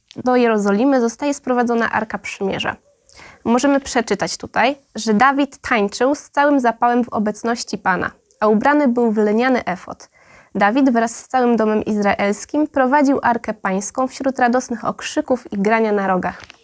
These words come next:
Więc Dawid niesamowicie, e, wczuł się w to uwielbienie. Tutaj jest napisane, że z całym zapałem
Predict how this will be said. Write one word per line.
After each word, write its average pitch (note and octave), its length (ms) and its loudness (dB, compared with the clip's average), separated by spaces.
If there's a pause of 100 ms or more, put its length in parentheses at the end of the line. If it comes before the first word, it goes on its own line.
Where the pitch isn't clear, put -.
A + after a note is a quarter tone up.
(480)
Więc B3+ 300 0
Dawid C#4 280 0
niesamowicie, B3+ 800 0 (680)
e, A3 540 -2 (2250)
wczuł E4+ 380 2
się D4+ 180 -4
w - 60 -10
to - 160 -4
uwielbienie. G#3 680 0
Tutaj - 200 -4
jest C4 120 -2
napisane, C4+ 480 0
że A#3+ 160 0
z - 160 -12
całym D4+ 360 2
zapałem G#3 580 0